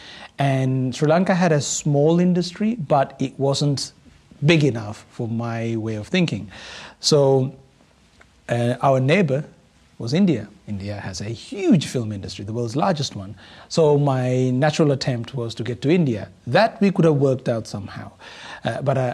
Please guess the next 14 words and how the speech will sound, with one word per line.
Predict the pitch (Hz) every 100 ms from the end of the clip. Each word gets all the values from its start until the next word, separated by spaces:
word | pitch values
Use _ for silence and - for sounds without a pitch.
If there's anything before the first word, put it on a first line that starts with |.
| -
uh, | 117 117
fortunately | - - - - 190 196 170 151 151
or | 139 127 123
unfortunately, | 123 - 156 147 151 127 110 127 - - - -
<laughs> | - - -
uh, | 120 117 120
I'd | 123
like | 117 113
to |
believe | 120 120 107
fortunately | 120 127 113 123
now | 110 120 113 135
in | 135 113
retrospect, | 110 131 - 123 143